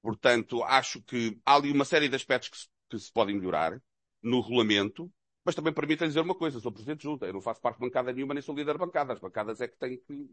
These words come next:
que se entender e, e que fazer os melhoramentos. Eu só estou a dar, eu só estou a falar da questão dos presidentes de junta porque me toca a mim diretamente. Há,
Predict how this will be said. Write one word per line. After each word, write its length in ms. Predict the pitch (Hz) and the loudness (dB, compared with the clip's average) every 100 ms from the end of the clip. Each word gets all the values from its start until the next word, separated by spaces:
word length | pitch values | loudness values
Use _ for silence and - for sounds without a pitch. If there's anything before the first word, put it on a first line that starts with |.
| _ _ | _ _
que 280 | - 65 _ _ | -20 -20 _ _
se 120 | - | -16
entender 400 | 92 101 80 101 | -8 -6 -4 -6
e, 200 | 123 117 | -6 -14
e 80 | 127 | -20
que 100 | _ | _
fazer 300 | 139 123 139 | -12 -6 -4
os 120 | 139 | -4
melhoramentos. 600 | 139 156 170 135 131 _ _ _ _ | -6 -8 -4 -4 -6 _ _ _ _
Eu 100 | 95 | -2
só 140 | 120 | -2
estou 240 | - - 127 | 0 0 2
a 20 | |
dar, 260 | 135 127 _ - | 2 2 _ -8
eu 100 | 147 | -6
só 80 | 151 | 0
estou 120 | 156 | 2
a 20 | |
falar 260 | 165 156 120 | 4 4 4
da 100 | 123 | 0
questão 180 | 135 | -4
dos 100 | 127 | -6
presidentes 380 | - 123 139 135 | -8 -8 -8 -8
de 60 | 123 | -10
junta 180 | 151 185 | -8 -8
porque 240 | - - | -10 -14
me 80 | 156 | 2
toca 240 | 165 160 | 2 2
a 20 | |
mim 140 | 160 165 | -2 0
diretamente. 480 | 175 185 180 185 | -2 0 0 0
Há, 60 | 120 | 0